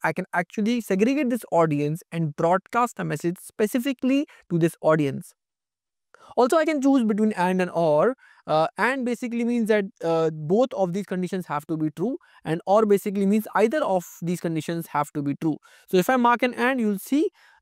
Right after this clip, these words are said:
the audience size shrinks to almost one fifty odd people. Also, you can segregate the audience based on further filters. Like if you want to add users from your previous campaign, you can choose a previous campaign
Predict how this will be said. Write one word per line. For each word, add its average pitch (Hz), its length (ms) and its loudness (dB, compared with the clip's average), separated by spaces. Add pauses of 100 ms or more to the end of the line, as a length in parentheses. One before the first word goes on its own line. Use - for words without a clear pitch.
the 185 100 -4
audience 220 360 0
size 202 260 2
shrinks - 640 -6
to 196 140 4
almost 175 440 0
one 202 300 -2
fifty 165 560 -6
odd 151 320 -4 (100)
people. - 360 -12 (360)
Also, 220 260 -2
you 269 100 -2
can 247 160 -4
segregate 180 600 0
the 165 120 0
audience 156 500 0
based 165 300 -2
on 175 80 -2
further 185 340 0
filters. 170 640 -2 (160)
Like 208 200 -2
if 233 80 -4
you 262 100 -4
want 311 140 -2
to 320 100 2
add 240 180 4
users 220 360 0
from 190 180 -4
your 185 80 0
previous 165 380 -6
campaign, 156 460 -4
you 170 100 -2
can 180 160 0
choose 240 320 0
a 175 100 -4
previous 170 380 -2
campaign 156 580 -2